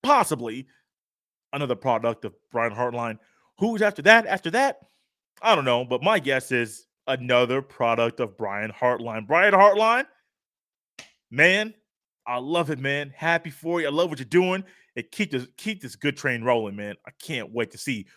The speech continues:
what happens next. Thank you guys for tuning into this Friday edition, a feel-good Friday edition of Locked On Buckeyes. You can follow me on Twitter at J Stevens zero seven. You can also send all of your emails to J Stevens three one seven at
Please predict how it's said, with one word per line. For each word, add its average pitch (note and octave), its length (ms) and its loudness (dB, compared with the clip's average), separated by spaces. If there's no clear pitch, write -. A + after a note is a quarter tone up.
what B2 340 0
happens A#2 440 -4
next. C3+ 320 0
Thank A#3 300 -2
you G3+ 160 -4
guys E3 560 0
for G3 420 0
tuning F#3 300 -4
into E3+ 200 -2
this D#3+ 140 -2
Friday E3 360 2
edition, D3+ 300 0
a A#2 40 -6
feel-good D4 440 -2
Friday A2+ 300 -2
edition A2+ 400 -4
of C3+ 240 4
Locked C#3 380 4
On B2+ 200 2
Buckeyes. A#2+ 380 0
You A#2+ 60 -8
can A#2 100 -10
follow G#3+ 320 2
me F#3 80 -2
on E3 100 2
Twitter D3 400 0
at E3+ 340 0
J C#3+ 260 2
Stevens C#3 300 -4
zero B2+ 160 0
seven. A#2+ 340 -2
You C3+ 80 -18
can D#3+ 140 -4
also F3+ 260 0
send E3+ 220 -2
all D#3+ 200 2
of D3 80 0
your D3+ 160 -6
emails D3 280 -2
to C#3 320 -2
J C#3+ 300 -4
Stevens E3+ 420 -6
three C#3+ 120 -4
one A#2 200 -4
seven B2+ 340 -6
at D#4+ 360 -2